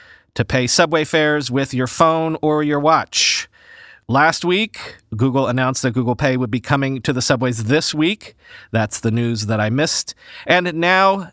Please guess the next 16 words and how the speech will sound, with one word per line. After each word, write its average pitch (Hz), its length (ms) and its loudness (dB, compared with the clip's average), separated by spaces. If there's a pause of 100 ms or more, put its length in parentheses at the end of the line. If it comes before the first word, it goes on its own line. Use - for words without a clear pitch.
New 139 120 2
York 156 160 0
City 165 200 2
subway 160 380 2
riders 160 400 2
can 160 280 0
pay 156 240 0
with 156 220 0
Apple 185 300 2
Pay 170 180 2
as 151 160 0
well, 147 240 4
beginning 160 460 0
Friday, 196 640 2 (260)
May 113 240 0
thirty-first. 131 800 0